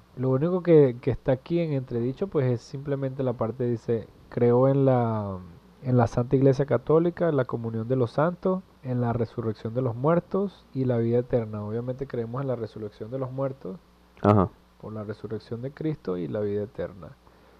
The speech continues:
Speaker 1: Yo pienso que esa, la parte que, que nosotros vamos a criticar, pues sería la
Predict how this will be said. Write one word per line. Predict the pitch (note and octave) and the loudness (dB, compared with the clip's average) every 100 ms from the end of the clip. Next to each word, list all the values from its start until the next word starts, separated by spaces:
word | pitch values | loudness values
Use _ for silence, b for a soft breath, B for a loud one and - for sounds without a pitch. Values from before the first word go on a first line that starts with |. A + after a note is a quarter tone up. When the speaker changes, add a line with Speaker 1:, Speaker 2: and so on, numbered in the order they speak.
| b A#2 | b -6
Speaker 1:
Yo | |
pienso | C#3 D3 F#3 | -4 -2 0
que | F3 D#3+ | 4 4
esa, | - F3 - | 6 2 4
la | C3 B2+ | 0 2
parte | C3+ C3 - E3 | 2 2 0 -6
que, | E3+ D#3+ C3+ B2 A#2 A2+ A2+ B2+ _ _ _ _ _ | 0 2 4 2 0 -2 -6 -12 _ _ _ _ _
que | - | -10
nosotros | A#2 A#2+ - C#3+ C#3 A#2+ | -8 -6 -4 -4 -2 -4
vamos | A2+ A2+ C3+ C#3+ | -2 -4 -2 -2
a | C#3 B2 A#2 | 0 -2 -4
criticar, | - A2+ A2+ G#2+ A2+ C3 | -6 -6 -6 -6 -4 -4
pues | F#3+ D#3 | -4 -6
sería | - G#2+ G#2 G#2 | -4 -4 -2 -2
la | A2+ G#2 D#2 | -2 -4 -8